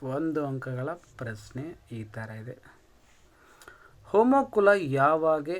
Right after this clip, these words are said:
ಅಸ್ತಿತ್ವಕ್ಕೆ ಬಂದಿತು? ನೋಡಿ, ಮೊದಲನೇ ಪ್ರಶ್ನೆ, ಹೋಮೋ ಕುಲ ಯಾವಾಗ ಅಸ್ತಿತ್ವಕ್ಕೆ ಬಂದಿತು ಅಂದರೆ, ಹೋಮೋ ಕುಲ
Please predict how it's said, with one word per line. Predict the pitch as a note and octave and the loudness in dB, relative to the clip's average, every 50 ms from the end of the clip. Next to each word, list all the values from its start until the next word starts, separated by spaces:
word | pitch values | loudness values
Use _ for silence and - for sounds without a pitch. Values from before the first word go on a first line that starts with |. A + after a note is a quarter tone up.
| - - - | -8 -10 -10
ಅಸ್ತಿತ್ವಕ್ಕೆ | C#3+ C3+ C3 - - D3 C#3 - _ - C3+ B2+ B2+ - D#3+ D#3+ | -8 -8 -10 -10 -12 -12 -12 -12 _ -12 -12 -12 -10 -10 -10 -10
ಬಂದಿತು? | D3 B2 A#2+ A#2 A#2 A2+ A2 A2 G#2+ G#2+ - - - - - - - - - - - - B2+ | -8 -8 -10 -10 -10 -10 -12 -14 -14 -16 -18 -20 -20 -20 -20 -20 -20 -20 -20 -20 -20 -20 -18
ನೋಡಿ, | B2 A2+ G#2+ G#2+ - - C4 - - - - _ _ - | -18 -16 -14 -14 -16 -16 -18 -20 -20 -20 -20 _ _ -16
ಮೊದಲನೇ | C3+ C3+ C3 C3 B2 A2+ B2 B2 A#2+ A#2 | -14 -12 -12 -10 -12 -10 -10 -12 -12 -12
ಪ್ರಶ್ನೆ, | A#2 - B2 C3 - - - F#3+ D#4+ D4 D4+ E4 - - - - - - - - - - - - - - - - - | -12 -12 -12 -14 -14 -14 -10 -8 -8 -6 -8 -8 -12 -18 -20 -20 -20 -20 -20 -20 -20 -20 -20 -20 -20 -20 -20 -20 -14
ಹೋಮೋ | C3 C3 C3 C#3 C#3 C3+ | -12 -8 -8 -6 -6 -8
ಕುಲ | C3 C3 - F#3+ G3 E3 D3+ D#3+ - - - - - - - - - - - - | -8 -8 -6 -2 0 0 0 0 -2 -6 -16 -20 -20 -20 -20 -20 -20 -20 -14 -10
ಯಾವಾಗ | A#2+ B2+ C3+ D3 E3 F3 F#3 F#3 F#3 F3+ E3+ F#3+ F#3+ - - | -8 -6 -4 -4 -4 -4 -2 -2 -2 -2 -4 -4 -6 -8 -8
ಅಸ್ತಿತ್ವಕ್ಕೆ | - C#3 C3 - - D#3 D3 C#3+ - D3 C#3 - C3+ | -8 -10 -10 -10 -10 -12 -12 -12 -10 -12 -10 -10 -10
ಬಂದಿತು | B2+ A#2+ B2 B2+ B2+ A#2 A#2+ B2 - A#2 | -12 -10 -8 -8 -8 -8 -8 -12 -14 -14
ಅಂದರೆ, | A2+ C3+ E3 E3 C3+ C3 - - - - - - - - - - - - - - _ _ _ _ - - - - - - - - - - - - - - - - | -12 -8 -6 -6 -6 -6 -8 -10 -16 -20 -20 -20 -20 -20 -20 -20 -20 -20 -20 -20 _ _ _ _ -20 -20 -20 -20 -20 -20 -20 -20 -20 -20 -20 -18 -18 -20 -20 -20
ಹೋಮೋ | - - - A3 A3 A3+ A3+ G#3 | -12 -6 -2 0 2 2 2 0
ಕುಲ | - - F3+ F#3+ | 0 2 4 6